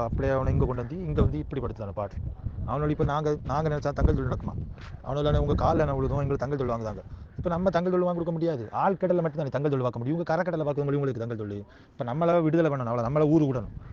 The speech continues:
அதுதான் நமக்கு முக்கியம். அதுவும் பண்ணதா அவ்வளவு நம்மளை இங்க கொடுமைப்படுத்தி அப்படியே போட்டு வச்சிருக்கு.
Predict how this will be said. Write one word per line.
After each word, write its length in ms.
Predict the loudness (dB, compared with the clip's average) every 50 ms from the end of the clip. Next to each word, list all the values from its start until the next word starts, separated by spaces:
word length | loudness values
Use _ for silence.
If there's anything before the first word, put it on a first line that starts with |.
| -8 -6
அதுதான் 300 | -4 -2 0 0 0 0
நமக்கு 180 | -2 -4 -4 -6
முக்கியம். 320 | -8 -8 -8 -10 -10 -10 -8
அதுவும் 260 | -6 -4 -4 -2 -2 -2
பண்ணதா 200 | -2 0 0 0
அவ்வளவு 160 | -2 -2 -2
நம்மளை 180 | -2 -2 -2 -2
இங்க 140 | -2 -4 -4 -2
கொடுமைப்படுத்தி 460 | -2 0 0 0 0 -2 -2 -4 -4
அப்படியே 180 | -4 -4 -6 -6
போட்டு 160 | -6 -8 -8
வச்சிருக்கு. 280 | -10 -12 -14 -16 -18